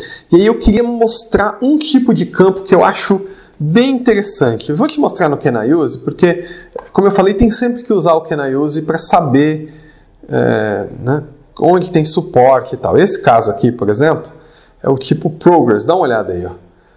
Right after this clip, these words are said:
Tudo verdinho a partir do I E dez aqui, então você pode usar já o, o tipo Progress. E ele é bem inter-, eu acho bem interessante, dá uma olhada só. Vou colocar aqui um input, type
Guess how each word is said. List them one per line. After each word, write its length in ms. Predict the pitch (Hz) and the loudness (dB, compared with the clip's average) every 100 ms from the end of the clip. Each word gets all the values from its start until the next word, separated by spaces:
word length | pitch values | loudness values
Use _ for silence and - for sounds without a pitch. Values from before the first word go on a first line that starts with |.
| _ | _
Tudo 220 | - 220 170 | -2 0 2
verdinho 440 | 170 123 123 156 | 2 0 0 -2
a 40 | |
partir 340 | 135 131 - 139 | 0 -2 -2 -4
do 100 | 131 | -2
I 120 | 117 | -2
E 40 | |
dez 540 | 98 101 123 123 110 98 | 0 0 0 -2 -4 -6
aqui, 240 | 87 - | -8 -6
então 540 | 120 117 131 135 120 - - - | -6 -2 -2 -2 -4 -8 -20 -14
você 140 | - - | -4 -2
pode 260 | 143 135 | 2 2
usar 300 | 127 131 135 | 2 0 0
já 500 | 107 98 120 139 147 - | -4 -2 0 0 -6 -8
o, 240 | 135 127 - - - - | -6 -6 -12 -20 -8 -4
o 80 | |
tipo 320 | 120 - 151 156 | -2 0 0 0
Progress. 960 | - 131 143 98 - - - - - - | 2 4 4 2 -2 -6 -8 -16 -20 -4
E 80 | 160 | 0
ele 120 | 214 | 2
é 20 | |
bem 320 | 151 113 185 269 | 2 2 2 2
inter-, 240 | 226 - | 0 2
eu 180 | - 226 | 2 2
acho 400 | 117 147 - - - - | 0 -6 -8 -10 -10 -6
bem 120 | 151 | -6
interessante, 720 | 180 - 151 - 131 135 - | -4 -6 -6 -6 -6 -8 -4
dá 80 | 139 | -2
uma 100 | 147 | -2
olhada 340 | 98 92 92 | -2 -2 -4
só. 320 | 90 - 90 - _ - _ - _ - _ _ _ _ - | -4 -6 -8 -18 _ -20 _ -20 _ -20 _ _ _ _ -10
Vou 120 | 110 | -6
colocar 400 | 135 120 117 110 | -2 -2 0 -4
aqui 280 | 110 - 101 | -4 -8 -8
um 260 | 98 101 | -6 -6
input, 840 | 117 - 151 170 - - - - - - _ _ _ - - - - - | -8 -6 -4 -4 -6 -10 -10 -12 -18 -20 _ _ _ -20 -20 -20 -20 -6
type 500 | - 104 101 - - | -2 -2 -4 -12 -18